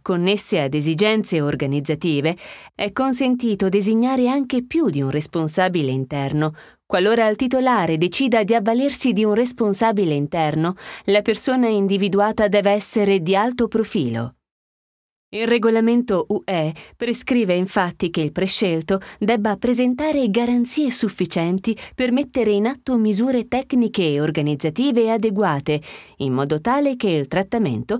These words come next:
soddisfi i requisiti del regolamento e garantisca la tutela dei diritti dell'interessato.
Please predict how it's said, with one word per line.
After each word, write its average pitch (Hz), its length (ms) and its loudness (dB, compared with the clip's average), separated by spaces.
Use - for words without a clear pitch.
soddisfi 262 640 0
i 190 40 4
requisiti 240 580 0
del 190 180 2
regolamento 214 840 0
e 262 140 0
garantisca 202 640 2
la 165 140 2
tutela 208 500 2
dei 175 220 2
diritti 185 420 0
dell'interessato. 196 1160 0